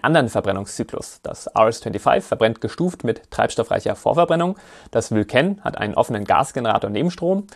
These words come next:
das Raptor von SpaceX nutzt einen stufenweisen Verbrennungszyklus mit vollem Durchfluss und das R A ten wird im Expansionszyklus betrieben. By the way, zu allen Triebwerken in der Tabelle gibt es hervorragende Videos in der Senkrechtstarter Triebwerkstechnik Playlist. Hm. <laughs>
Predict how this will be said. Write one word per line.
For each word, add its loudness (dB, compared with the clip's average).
das 2
Raptor 4
von -2
SpaceX -2
nutzt -4
einen -2
stufenweisen 0
Verbrennungszyklus 0
mit -6
vollem -6
Durchfluss 2
und 2
das 4
R 6
A 6
ten -2
wird -2
im -4
Expansionszyklus -2
betrieben. -10
By 0
the 6
way, 6
zu -2
allen 2
Triebwerken 0
in 0
der 8
Tabelle 4
gibt -4
es -4
hervorragende 6
Videos 6
in -4
der 4
Senkrechtstarter 2
Triebwerkstechnik -4
Playlist. -2
Hm. -2
<laughs> -20